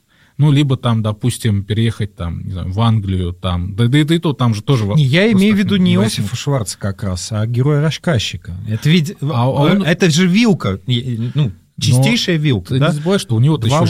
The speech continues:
Speaker 1: жена,
Speaker 2: выхода.
Speaker 1: ему надо её спасти, в том
Speaker 2: Мгм.
Speaker 1: числе.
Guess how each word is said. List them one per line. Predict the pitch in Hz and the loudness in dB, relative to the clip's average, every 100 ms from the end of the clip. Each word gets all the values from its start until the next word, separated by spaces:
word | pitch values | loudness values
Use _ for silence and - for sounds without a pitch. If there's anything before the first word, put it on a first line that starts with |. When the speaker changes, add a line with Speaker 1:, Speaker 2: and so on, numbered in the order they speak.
| 131 | 2
Speaker 1:
жена, | 131 170 180 | 2 2 0
Speaker 2:
выхода. | 92 - _ _ _ - | -2 -8 _ _ _ -8
Speaker 1:
ему | 107 117 | -2 0
надо | 123 123 120 | 2 2 2
её | 139 | 2
спасти, | 175 - 110 - 101 92 - _ - | 0 -2 -4 -4 -8 -8 -10 _ -6
в | |
том | 110 101 | -2 0
Speaker 2:
Мгм. | |
Speaker 1:
числе. | 101 123 110 98 | 0 -4 -2 -2